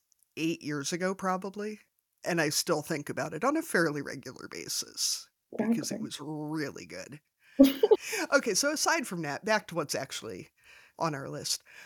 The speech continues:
Speaker 1: What are you working on right now, and what are your goals going forward, both shorter term and what's the big goal? What's the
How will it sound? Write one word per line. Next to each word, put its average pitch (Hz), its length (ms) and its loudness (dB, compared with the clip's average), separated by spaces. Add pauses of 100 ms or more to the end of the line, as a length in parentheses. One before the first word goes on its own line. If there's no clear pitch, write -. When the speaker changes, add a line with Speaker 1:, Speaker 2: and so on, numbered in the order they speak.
(160)
Speaker 1:
What 214 360 4
are 277 120 4
you 240 200 0
working 233 320 -6
on 165 120 -2
right 147 180 -2
now, 147 160 -6
and 147 100 -6
what 160 120 -2
are 165 100 0
your 147 160 -2
goals 147 680 -2 (560)
going 151 340 0
forward, 143 480 -6
both 143 220 0 (200)
shorter 160 460 2
term 151 360 0
and 139 400 -6 (520)
what's - 240 0
the 294 100 0
big 180 240 0
goal? 104 240 -4
What's 175 300 0
the 156 520 0